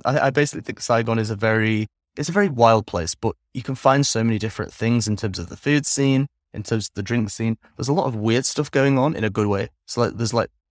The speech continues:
weird cafes that you wouldn't expect, weird bars, like, weird,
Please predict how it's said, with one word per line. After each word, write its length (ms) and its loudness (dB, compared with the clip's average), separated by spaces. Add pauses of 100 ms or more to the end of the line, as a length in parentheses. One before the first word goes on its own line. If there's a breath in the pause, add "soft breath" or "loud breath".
(340)
weird 340 0
cafes 500 -2
that 80 -2
you 100 -4
wouldn't 220 -2
expect, 560 -2
weird 320 -8
bars, 600 4 (460)
like, 140 -6
weird, 680 0